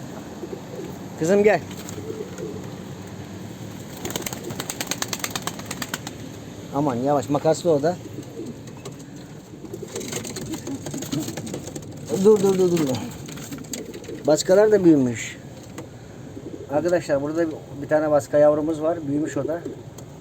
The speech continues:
Ben tatilde cik cikti, ufacıktı. Çık. Çık bakayım. Çık. Lan ne yapıyorsun? Çık. Arkadaşlar burada bir tane baska yavru var.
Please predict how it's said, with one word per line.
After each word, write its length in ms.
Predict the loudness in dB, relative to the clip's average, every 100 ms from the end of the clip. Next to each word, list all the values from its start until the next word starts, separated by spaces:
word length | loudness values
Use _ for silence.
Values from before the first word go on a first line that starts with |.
| 0
Ben 160 | 2
tatilde 440 | 6 4 4 0 -2
cik 200 | -2 -6
cikti, 280 | -8 -4 -4
ufacıktı. 540 | -2 -2 -2 -4 -6 -6 -8 -6 -8 -8 -12 -14 -10 -12 -10 -14 4
Çık. 220 | 6 6 2 -2 -2 -6 -8 -8 -8 -8 -8 -8 -8 -6
Çık 160 | -2 4
bakayım. 280 | 4 2 -6 -6 -12 -8 -6 -6 -6 -4 -2 2
Çık. 180 | 6 6 4 -6 -6 -4 -2 0 0 0 0 -2 -2 -4 -8 -6 -2 0 -2 -6 -12 -10 -10 -8 -6 -6 -6 -8 0
Lan 220 | 4 6 6
ne 60 |
yapıyorsun? 540 | 6 6 4 4 0 0 -4 -10 -14 -2
Çık. 200 | 4 4 2 -14 -16 -16 -16 -16 -14 -12 -12 -12 -12 -14 -14 -14 -12 -12 -12 -10 -10 -10 -14 -16 -16 -14 -6
Arkadaşlar 420 | 4 4 6 4
burada 180 | 4 4
bir 40 | 4
tane 280 | 4 6
baska 280 | 4 2 4
yavru 320 | 4 6 4
var. 160 | 2 0